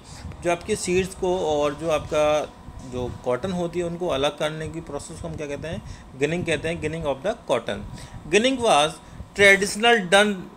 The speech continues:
by hand in figure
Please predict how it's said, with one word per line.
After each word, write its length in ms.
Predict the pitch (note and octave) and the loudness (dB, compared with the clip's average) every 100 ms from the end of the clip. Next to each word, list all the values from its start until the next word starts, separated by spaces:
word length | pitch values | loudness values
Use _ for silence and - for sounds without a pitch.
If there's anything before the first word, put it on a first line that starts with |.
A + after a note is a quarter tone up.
| - - - - F#3 F3+ | -20 -20 -20 -12 -8 6
by 240 | F#3+ G3+ A3 - - | 8 8 6 2 8
hand 240 | F#3+ A2 - - - - - | 8 6 -2 -18 -20 -20 -2
in 280 | A#3 A#3+ - | 0 0 4
figure 400 | G#3+ F3+ D#3+ D#3 | 6 10 10 10